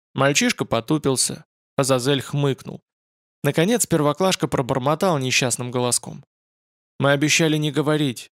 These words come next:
это тайна". "Уже нет", сказала Азазель. Ты ещё не знаешь, что такое компьютеризация, дата-центры, поиск по фото, по косвенным данным. Все твои контакты как на ладони. Судя по тому, что ты не ринулся нападать на первых встречных,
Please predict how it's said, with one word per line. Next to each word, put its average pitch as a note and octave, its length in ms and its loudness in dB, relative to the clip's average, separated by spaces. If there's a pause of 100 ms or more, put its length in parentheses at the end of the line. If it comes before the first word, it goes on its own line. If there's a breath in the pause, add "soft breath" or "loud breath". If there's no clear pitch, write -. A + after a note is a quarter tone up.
(140)
это C3 200 0
тайна". C3+ 440 -2 (800)
"Уже G#3 280 4
нет", F3+ 440 0 (120)
сказала B2+ 440 2
Азазель. A#2+ 460 -4 (300)
Ты - 60 0
ещё D3 240 2
не F#3 100 0
знаешь, E3+ 340 0
что - 220 0
такое D#3+ 320 0
компьютеризация, C#3+ 1040 0
дата-центры, B2+ 920 -2
поиск C3 360 0
по A#2+ 120 0
фото, C3 540 -4
по B2+ 100 -2
косвенным C3 540 -2
данным. B2 400 -2 (540)
Все F3 280 2
твои F#3 240 2
контакты F3 720 0
как D3 200 -2
на D3+ 120 0
ладони. D3+ 580 -2 (440)
Судя D3 300 2
по D#3 100 0
тому, D#3 300 2
что D3+ 160 0
ты E3 160 0
не D3 180 0
ринулся D3+ 460 0
нападать C3+ 480 0
на C3+ 100 0
первых C#3 340 0
встречных, - 760 -2